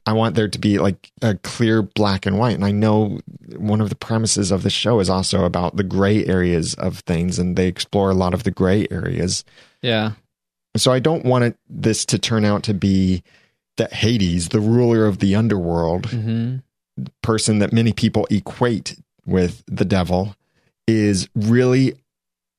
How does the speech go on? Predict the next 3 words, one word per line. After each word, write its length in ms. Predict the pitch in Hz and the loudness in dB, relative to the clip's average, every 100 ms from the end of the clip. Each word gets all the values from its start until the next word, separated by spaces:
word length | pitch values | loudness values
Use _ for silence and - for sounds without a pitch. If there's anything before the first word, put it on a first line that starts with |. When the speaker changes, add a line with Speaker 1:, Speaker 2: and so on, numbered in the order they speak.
| _ - | _ -2
Speaker 1:
evil 580 | 165 127 107 104 95 - _ - _ | 0 2 2 2 -2 -6 _ -20 _
simply 720 | - - - 214 202 175 180 | -4 0 2 0 2 2 2
because 800 | 160 147 117 98 90 87 - - | 2 0 0 2 2 -2 -6 -6